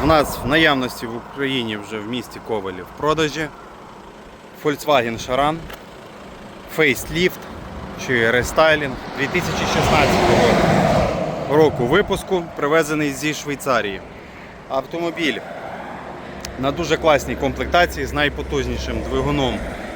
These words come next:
Двохлітровий дизельний двигун, сто тридцять п'ять кіловат, сто вісімдесят чотири кінських сили, на коробці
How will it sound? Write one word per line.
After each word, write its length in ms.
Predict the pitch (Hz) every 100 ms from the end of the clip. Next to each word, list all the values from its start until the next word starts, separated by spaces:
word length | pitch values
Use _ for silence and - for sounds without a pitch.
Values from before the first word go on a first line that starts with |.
| -
Двохлітровий 640 | 139 139 160 160 139 120 120
дизельний 600 | 135 143 123 117 113 113
двигун, 480 | 127 156 196 202 160 - - - - - - -
сто 220 | - 180
тридцять 340 | 160 139 139 127
п'ять 200 | 139 123 -
кіловат, 420 | 131 151 175 180 - - -
сто 220 | - 175
вісімдесят 480 | 143 143 131 156 139
чотири 320 | - 143 123
кінських 420 | 110 139 120 - -
сили, 340 | 175 175 160 - - - -
на 260 | 143 156 139 - - - - - - -
коробці 440 | 165 147 - 131